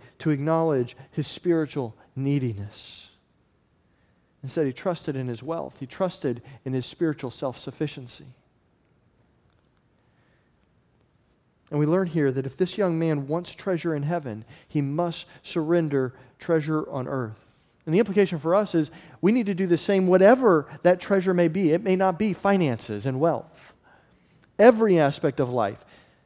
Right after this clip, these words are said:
certainly including one's earthly goods, but every aspect of life must be used for God rather than self. Your time, your talents, your abilities, your efforts, your energies.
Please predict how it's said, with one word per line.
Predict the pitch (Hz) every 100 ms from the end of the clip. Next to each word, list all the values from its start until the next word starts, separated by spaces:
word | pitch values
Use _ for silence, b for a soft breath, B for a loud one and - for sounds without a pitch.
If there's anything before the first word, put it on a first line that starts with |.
| b _ _ _ _ _ _ _ _ _
certainly | - 302 277 190
including | 151 160 147
one's | 139 131
earthly | 139 135
goods, | 120 127 131
but | 170
every | 233 269 277 208
aspect | 175 - 165 151
of | 131
life | 127 127 - B -
must | 143 185 247 - - B 151
be | 196
used | 165 170 214 185 180
for | - 170
God | 135 160 139 139 135
rather | 151 151 147
than | 135 127
self. | - 101 - - - _ _ -
Your | 151
time, | - 214 196 165
your | 143
talents, | 131 196 185 135
your | - 151
abilities, | 143 196 185 139 117
your | 143 180
efforts, | 208 147 123
your | 170
energies. | 196 190 147 117 - - -